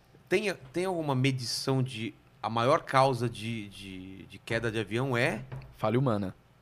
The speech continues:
Speaker 1: Sempre?
Speaker 2: A grande maioria.
Speaker 1: Tem, tem algum caso que os humanos fizeram
Speaker 2: Ah.
Speaker 1: tudo certo e aí deu uma outra merda? Ou sempre
Speaker 2: Ah,
Speaker 1: tem que ter um,
Speaker 2: dá, às vezes
Speaker 1: dá
Speaker 2: por um
Speaker 1: merda e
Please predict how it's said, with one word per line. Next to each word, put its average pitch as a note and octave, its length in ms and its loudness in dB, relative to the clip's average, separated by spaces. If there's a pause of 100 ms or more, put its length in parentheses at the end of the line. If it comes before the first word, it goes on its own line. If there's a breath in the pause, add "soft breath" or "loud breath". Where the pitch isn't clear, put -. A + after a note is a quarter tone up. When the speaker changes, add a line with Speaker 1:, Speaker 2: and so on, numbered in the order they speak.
(180)
Speaker 1:
Sempre? B2+ 500 0 (600 soft breath)
Speaker 2:
A - 100 -16
grande A2+ 420 2
maioria. G#2 440 2 (360 soft breath)
Speaker 1:
Tem, D#3+ 140 2 (180)
tem C3+ 120 2
algum C3 220 2
caso B2+ 320 2
que A#2+ 240 -8 (380 soft breath)
os G#2 220 -8
humanos B2 320 0
fizeram B2 260 2
Speaker 2:
Ah. G2 80 -4
Speaker 1:
tudo C#3+ 160 -2
certo C3 440 0
e A#2 120 -2
aí A2+ 160 2
deu A2+ 180 0
uma A2 140 -4
outra G2+ 240 -4
merda? B2+ 480 -2 (720)
Ou B2+ 100 -4
sempre C#3 340 0
Speaker 2:
Ah, F4+ 60 4
Speaker 1:
tem A#2+ 140 8
que G2+ 60 2
ter C#3 80 2
um, C3 140 0
Speaker 2:
dá, C3 100 0
às C3 100 2
vezes F3 220 6
Speaker 1:
dá D#3+ 140 12
Speaker 2:
por D3 80 10
um - 20 8
Speaker 1:
merda F3+ 420 6
e F#3+ 300 6